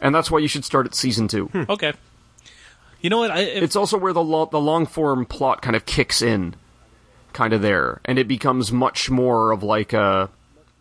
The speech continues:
Speaker 1: much more of a novel for television, um, than the first season was.
Speaker 2: Hmm.
Speaker 1: Anyway, Babylon Five. Go watch
Speaker 2: If they,
Speaker 1: it.
Speaker 2: if they ever do a, um,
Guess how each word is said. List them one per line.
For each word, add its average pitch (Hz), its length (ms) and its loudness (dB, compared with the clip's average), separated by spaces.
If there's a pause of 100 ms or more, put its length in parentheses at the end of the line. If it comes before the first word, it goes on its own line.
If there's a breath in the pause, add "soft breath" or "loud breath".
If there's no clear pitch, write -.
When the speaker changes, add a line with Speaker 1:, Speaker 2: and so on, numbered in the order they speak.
(220)
Speaker 1:
much 147 360 -2
more 147 180 2
of 127 100 0
a 131 100 2
novel 127 440 0
for - 180 -6
television, 101 680 -2 (560)
um, 113 220 4
than 110 140 4
the 107 60 2
first 113 260 -2
season 104 280 -2
was. - 320 -4 (1400)
Speaker 2:
Hmm. 113 500 0 (560)
Speaker 1:
Anyway, 170 280 0
Babylon 180 360 0
Five. 98 380 -6 (200)
Go 156 100 -2
watch 120 140 0
Speaker 2:
If - 40 -6
they, 196 220 -2
Speaker 1:
it. 135 180 -12 (300)
Speaker 2:
if 175 300 -6
they 165 240 -2
ever 143 320 -2
do 135 300 0
a, 117 320 -2
um, 98 420 -6